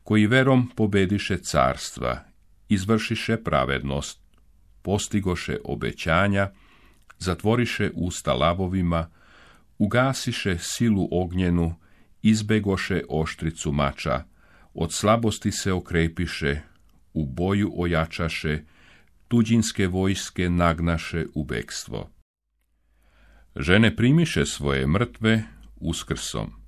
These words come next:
Drugi su bili udareni na muke i ne pristaše na izbavljenje da bi dobili bolje vaskrsenje. Drugi doživeše ruganja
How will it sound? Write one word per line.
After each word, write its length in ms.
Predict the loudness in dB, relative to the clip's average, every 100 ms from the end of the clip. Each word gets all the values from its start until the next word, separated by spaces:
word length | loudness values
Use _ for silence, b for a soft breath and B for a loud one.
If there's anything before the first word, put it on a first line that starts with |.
| -20 B B B B B B B -14
Drugi 440 | -2 0 4 2
su 360 | 4 2 2 2
bili 480 | 2 4 4 2 -2 -2
udareni 720 | 0 2 2 4 4 4 2 -2
na 200 | 0 4
muke 520 | 4 4 0 -6 -8 -10 -20 b b b b b 0
i 80 | 2
ne 200 | 2 2
pristaše 720 | 0 0 0 0 0 0 -2 -4
na 240 | -2 -2
izbavljenje 920 | 0 -4 -2 0 0 2 2 2 0 -4
da 160 | -2 0
bi 140 | 2
dobili 420 | 2 2 2 2
bolje 400 | 2 2 2 2
vaskrsenje. 880 | -2 -6 -6 -8 -6 -8 -8 -8 -10 -14 -16 -20 _ _ _ _ _ _ b b b b b b -12
Drugi 400 | 0 4 6 6
doživeše 840 | 6 4 6 4 4 2 4 4 2 B B B
ruganja 640 | -2 2 4 4 4 6 4